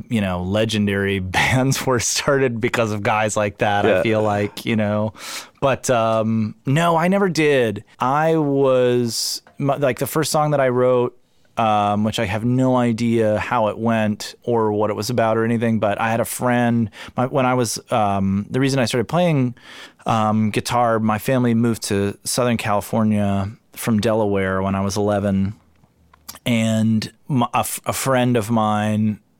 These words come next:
Speaker 1: uh, from school, you know, he was kinda getting bullied really badly in school, and, uh, I, I wrote a song for him and I recorded it. I had no idea what I was doing. That's why I
Speaker 2: Mm-hmm.
Speaker 1: say I just have no clue what it was,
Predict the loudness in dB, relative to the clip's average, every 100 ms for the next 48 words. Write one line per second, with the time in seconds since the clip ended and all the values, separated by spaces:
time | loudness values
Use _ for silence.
0 | -6 -2 -2 -2 -2 -2 -2 0 2 2
1 | 2 2 0 -2 0 0 0 0 -2 -2
2 | -2 0 0 0 0 0 2 0 0 -6
3 | _ _ _ -4 0 0 0 0 0 -2
4 | -2 -2 -2 -2 -2 0 2 2 0 -2
5 | -4 -2 0 0 0 0 -4 -4 -2 0
6 | 0 -2 -4 -6 -6 -8 -4 -2 -2 -2
7 | 0 2 0 -2 -12 -6 -4 -2 0 2
8 | 0 -2 -4 -2 0 -2 -2 -2 -4 -4
9 | -2 -2 -2 -4 -6 -4 0 2 2 0
10 | 0 0 -4 -2 0 0 2 0 0 0
11 | 0 0 -2 -2 -2 0 0 -2 0 0
12 | 0 -2 -4 -6 -6 -2 -2 -2 -2 -2
13 | -2 -4 -6 -8